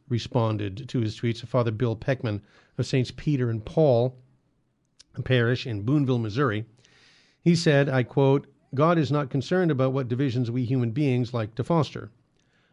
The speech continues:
I am pretty sure that the God who made us with various levels of melanin on our skin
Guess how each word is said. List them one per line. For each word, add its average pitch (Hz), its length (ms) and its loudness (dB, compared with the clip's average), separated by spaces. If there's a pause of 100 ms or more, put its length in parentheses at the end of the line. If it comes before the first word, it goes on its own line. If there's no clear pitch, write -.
(120)
I 220 200 4
am 160 220 2
pretty 208 260 0
sure 147 500 -2 (600)
that 131 140 2
the 123 80 -4
God 156 300 0
who 147 100 2
made 151 280 2
us 127 200 0
with 117 120 -2
various 139 500 -2
levels 123 460 -2
of 107 80 -4
melanin 113 560 0
on 104 80 -6
our 101 100 -8
skin 117 540 -2